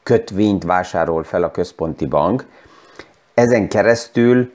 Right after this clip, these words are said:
likviditás, pénzt ad a központi bank a piacoknak. Mikor kötvényt vásárol fel egy központi bank, akkor azt jelenti,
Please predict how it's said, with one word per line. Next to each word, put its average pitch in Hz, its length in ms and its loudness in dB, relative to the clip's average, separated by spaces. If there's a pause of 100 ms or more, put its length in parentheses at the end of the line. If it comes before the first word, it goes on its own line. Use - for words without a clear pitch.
(400)
likviditás, 101 1080 0 (100)
pénzt 120 500 0
ad 85 380 2 (220)
a 82 140 -4
központi 92 500 -2
bank 80 420 0 (720)
a 80 320 2
piacoknak. 110 1080 -2 (440)
Mikor 95 460 -4
kötvényt 110 640 -2
vásárol 87 760 -2
fel 95 580 0 (800)
egy 85 140 -6
központi 85 520 -4
bank, 85 300 0
akkor - 260 -4
azt 78 180 -2
jelenti, 92 580 0